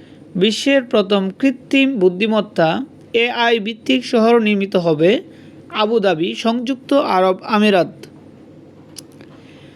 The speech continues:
বাংলাদেশ ক্রিকেট বোর্ডের বর্তমান প্রেসিডেন্ট কে?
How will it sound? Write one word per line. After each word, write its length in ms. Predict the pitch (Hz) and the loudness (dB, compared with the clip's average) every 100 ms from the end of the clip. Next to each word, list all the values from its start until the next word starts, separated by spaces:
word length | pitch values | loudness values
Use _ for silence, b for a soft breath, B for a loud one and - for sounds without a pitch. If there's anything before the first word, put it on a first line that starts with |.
| B B 175 | B B -4
বাংলাদেশ 460 | 214 254 277 262 - | -2 -2 -4 -6 -2
ক্রিকেট 320 | 254 277 247 | 0 0 0
বোর্ডের 400 | 226 233 220 196 | 2 4 4 2
বর্তমান 560 | 214 208 233 220 214 | -4 -2 0 0 -2
প্রেসিডেন্ট 560 | 208 220 214 208 214 202 | 0 -2 0 -2 -2 -2
কে? 260 | - 156 | -2 -2